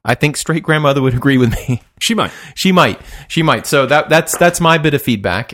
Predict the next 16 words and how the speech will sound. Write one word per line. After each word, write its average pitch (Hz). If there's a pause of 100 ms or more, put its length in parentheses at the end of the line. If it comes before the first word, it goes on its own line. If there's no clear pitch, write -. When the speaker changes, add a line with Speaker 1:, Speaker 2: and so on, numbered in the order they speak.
(100)
Speaker 2:
Okay. -
Speaker 1:
Um, 107 (260)
Speaker 2:
I 143
Speaker 1:
do 151
you 202
Speaker 2:
saw, 226
Speaker 1:
have 170
anything? 98
Speaker 2:
I 135
saw 135
no 131
such, - (300)
um, 110 (520)
tweets. - (420)
Speaker 1:
Mm-hmm. 113
Speaker 2:
Uh, 127